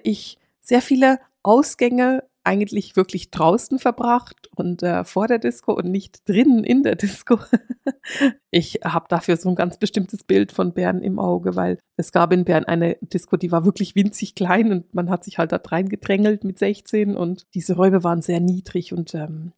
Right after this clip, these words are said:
da hatte es unheimlich viel Rauch in der Luft und ich konnte es da drin einfach nicht aushalten, weil meine Augen so schnell gebrannt haben und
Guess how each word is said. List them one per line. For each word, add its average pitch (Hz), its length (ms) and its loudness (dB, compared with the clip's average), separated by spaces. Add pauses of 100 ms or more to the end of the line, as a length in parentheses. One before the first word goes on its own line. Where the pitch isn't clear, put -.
da 160 200 -4
hatte 170 200 -2
es - 120 -6
unheimlich 170 480 -4
viel 185 180 -8
Rauch 170 360 -2
in 170 80 -4
der 170 100 -2
Luft 165 260 -6
und 139 80 -8
ich - 140 -12
konnte 196 420 0
es - 120 -6
da 175 100 0
drin 175 240 -2
einfach 180 320 -2
nicht 175 220 -2
aushalten, 175 560 -2
weil 156 100 -2
meine 170 260 0
Augen 190 320 4
so 185 180 -2
schnell 196 320 0
gebrannt 196 460 -2
haben 165 360 0
und 165 260 -4